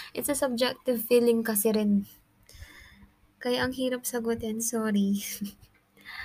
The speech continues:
So, ito yung next question. Ito yung parang mabigat din eh na tanong. Why can we never forgive some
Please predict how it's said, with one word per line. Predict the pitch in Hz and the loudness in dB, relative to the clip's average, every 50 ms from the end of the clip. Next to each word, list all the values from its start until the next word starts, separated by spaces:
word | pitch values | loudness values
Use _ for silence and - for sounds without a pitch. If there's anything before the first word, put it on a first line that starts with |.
| - - - - - - | -12 -12 -12 -10 -12 -6
So, | - - 240 - | -2 0 0 2
ito | - - 202 | 2 4 6
yung | 202 226 226 220 214 | 6 6 6 4 2
next | 202 196 - - - - | 0 0 -2 -4 -6 -4
question. | - 143 - - - - - - - - - - - - - - - - - _ _ _ _ _ _ - | -4 -6 -6 -4 -6 -6 -8 -8 -8 -10 -10 -14 -20 -20 -20 -20 -20 -20 -20 _ _ _ _ _ _ -6
Ito | - 202 202 202 208 | -4 -2 0 2 2
yung | 220 220 214 208 202 - - - _ _ - | 2 2 0 -4 -8 -10 -16 -20 _ _ -4
parang | 214 208 208 202 196 202 202 202 - - - - _ - | 0 2 2 2 2 2 0 -2 -4 -10 -20 -20 _ -4
mabigat | - 208 202 190 190 196 - - - | 0 2 2 4 4 2 0 -2 -4
din | - 175 185 170 165 | -4 -4 -2 -2 -4
eh | 151 - | -6 -6
na | 170 170 - | -8 -10 -10
tanong. | - 160 165 170 170 151 135 - - - - - - - _ _ _ - - - - - - - - _ _ _ _ - - - - _ _ _ _ _ _ _ - - - - - - - - _ _ | -10 -10 -8 -8 -8 -10 -10 -10 -12 -12 -14 -16 -20 -20 _ _ _ -10 -10 -10 -10 -10 -14 -20 -20 _ _ _ _ -20 -20 -20 -20 _ _ _ _ _ _ _ -20 -20 -20 -18 -16 -16 -16 -18 _ _
Why | - 226 226 233 233 | -2 0 2 2 2
can | 233 247 254 262 254 | 2 0 0 0 2
we | 233 | 2
never | 214 208 208 196 202 202 - 220 226 226 | 4 4 4 4 4 2 0 -2 -4 -2
forgive | - 277 285 262 226 254 254 240 233 - | 0 0 0 2 2 0 0 0 0 -2
some | - 220 214 220 233 | -2 0 -2 -2 -4